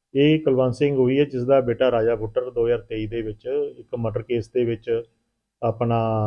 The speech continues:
ਅਹ, ਅਹ, under ਮਤਲਬ ਜੇਲ੍ਹ ਦੇ ਵਿੱਚ ਹੈਗਾ ਤੇ ਉਹ, ਉਹ ਵੀ ਡੋਨੀ ਬਲ ਦੇ ਨਾਲ ਆਪਣੀ ਨੇੜਤਾ ਰੱਖਦਾ ਹੈਗਾ। Basically ਇਹ ਇੱਕ ਇੰਟਰ ਗੈਂਗ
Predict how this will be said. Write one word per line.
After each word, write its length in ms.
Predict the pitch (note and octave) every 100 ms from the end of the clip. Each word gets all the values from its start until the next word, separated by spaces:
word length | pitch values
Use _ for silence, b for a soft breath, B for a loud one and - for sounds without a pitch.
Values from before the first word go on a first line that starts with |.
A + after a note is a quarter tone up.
| G#2 G2+ G2+ A2
ਅਹ, 520 | B2+ A2+ G#2 G2 G2+
ਅਹ, 520 | G#2+ A2 G#2+ G#2+ G#2 G#2+ _ - B2
under 200 | B2 B2 A#2+ A2+ A2 -
ਮਤਲਬ 160 | A2+ A2
ਜੇਲ੍ਹ 260 | A2+ D3+ D3
ਦੇ 60 |
ਵਿੱਚ 220 | C#3+ C3+
ਹੈਗਾ 240 | A2+ A2+ F#3 _ _ _ _ -
ਤੇ 240 | D3 D#3+ - E3+
ਉਹ, 420 | G#3 A3+ A3+ -
ਉਹ 120 | F3 G3+
ਵੀ 160 | G#3
ਡੋਨੀ 360 | F3 D3 C#3 D3+
ਬਲ 220 | D3 C3
ਦੇ 120 | C#3
ਨਾਲ 380 | B2+ A#2 D3 G#3
ਆਪਣੀ 360 | - - A#2 A#2+ D3+
ਨੇੜਤਾ 340 | B2+ B2 G#2+ B2+
ਰੱਖਦਾ 300 | G#2 - G2
ਹੈਗਾ। 240 | - - _ _ _ _ C#3
Basically 340 | C#3+ D#3+ D#3+
ਇਹ 360 | D#3 C#3+ C3+ D#3+ - C#3+
ਇੱਕ 400 | C3 C3 E3 - C3
ਇੰਟਰ 260 | A#2+ C3
ਗੈਂਗ 240 | B2+ B2